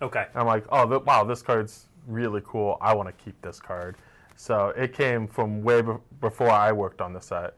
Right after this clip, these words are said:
Speaker 1: Okay.
Speaker 2: And I just thought this card was cool.
Speaker 1: Mm-hmm.
Speaker 2: Um, it's like, "Oh, Mox makes a lot of sense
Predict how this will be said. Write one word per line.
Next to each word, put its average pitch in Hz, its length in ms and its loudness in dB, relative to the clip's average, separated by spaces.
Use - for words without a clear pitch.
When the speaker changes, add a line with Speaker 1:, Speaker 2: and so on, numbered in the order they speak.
Speaker 1:
Okay. 123 260 -6
Speaker 2:
And 107 100 0
I 110 80 4
just 101 160 -4
thought 95 180 0
this 95 140 -8
card 98 220 -2
was 90 120 -12
cool. 131 520 -2
Speaker 1:
Mm-hmm. 147 80 -8
Speaker 2:
Um, 98 480 -4
it's - 100 -12
like, 101 220 -6
"Oh, 165 160 4
Mox 139 440 0
makes 117 260 -4
a 120 60 2
lot 104 220 4
of 101 80 -4
sense 101 500 -8